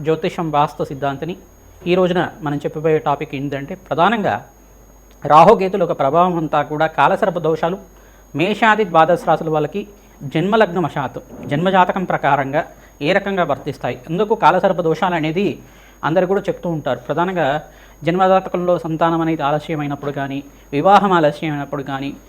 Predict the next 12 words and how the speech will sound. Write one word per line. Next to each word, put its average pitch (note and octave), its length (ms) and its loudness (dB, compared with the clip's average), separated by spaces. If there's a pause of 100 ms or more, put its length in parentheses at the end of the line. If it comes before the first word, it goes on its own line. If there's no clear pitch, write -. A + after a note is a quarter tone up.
(280)
పితృదోషాలు G3+ 560 2
ఉన్నప్పుడైనా C#3+ 480 -4
కానీ, C3+ 400 -8
ప్రధానంగా E3+ 600 -2
ఆర్థికంగా, G3 840 4 (360)
ఆ, C#3+ 340 2 (720)
ప్రతి F3+ 200 2
నిమిషం G#3 300 -2
కూడా G3 220 4
ఆర్థికంగా G3 600 2 (240)
అనుకున్న F#3+ 280 0
స్థాయితో, F#3 480 0